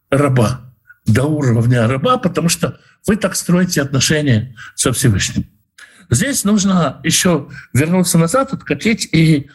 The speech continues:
сказать, что вот это вот они, которые начинают перебираться, и в которых Иешуа обвиняет, что они хотят его убить.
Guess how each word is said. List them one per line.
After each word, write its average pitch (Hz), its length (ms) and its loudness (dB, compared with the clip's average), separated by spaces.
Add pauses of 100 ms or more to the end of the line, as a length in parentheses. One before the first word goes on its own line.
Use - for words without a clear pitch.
(240)
сказать, 190 280 0
что 147 640 0 (280)
вот 131 160 0
это 165 180 -2
вот 151 220 0
они, 170 440 2 (120)
которые 131 300 0
начинают 143 360 -2
перебираться, 175 840 0 (920)
и 123 180 0
в 107 100 -6
которых 143 360 -4
Иешуа 160 280 0
обвиняет, 143 300 -2
что - 120 -4
они 143 100 -2
хотят - 280 -2
его 135 160 2
убить. 123 360 2